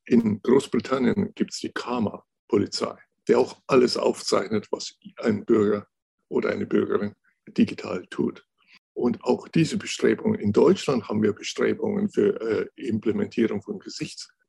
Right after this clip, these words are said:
äh, Überwachungssystemen, zum Beispiel in Berlin, wo ich wohne, Südkreuz. Da dachte der Innenminister, das sei auch was Gutes. Und es wird oft mit Terrorismus gerechtfertigt. Das ist heute uns äh, das war auch eine der größten Ängste der Deutschland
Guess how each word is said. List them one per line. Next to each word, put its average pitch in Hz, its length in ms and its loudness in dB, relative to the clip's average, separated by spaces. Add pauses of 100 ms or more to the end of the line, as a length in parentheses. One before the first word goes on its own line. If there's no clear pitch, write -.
äh, 107 260 -2
Überwachungssystemen, - 1300 -4
zum 107 140 -2
Beispiel - 320 -4
in 104 120 -12
Berlin, 104 460 -2
wo 98 100 -2
ich - 260 -6
wohne, 95 400 -4
Südkreuz. - 800 -4 (140)
Da - 100 2
dachte - 380 -2
der - 160 0
Innenminister, 113 600 0
das - 180 -8
sei - 180 -4
auch - 180 0
was - 220 -6
Gutes. - 520 -6 (100)
Und 110 160 0
es 104 200 0
wird 117 280 2
oft - 440 -2 (440)
mit - 180 -2
Terrorismus 113 880 -4 (220)
gerechtfertigt. - 840 -4 (680)
Das - 220 -8
ist - 260 -2
heute - 340 4
uns 117 280 2 (460)
äh, - 340 -12
das - 240 0
war - 240 0
auch 117 160 2
eine 113 220 0
der 110 120 0
größten - 420 -2
Ängste - 380 -4
der 110 140 -2
Deutschland 104 580 -6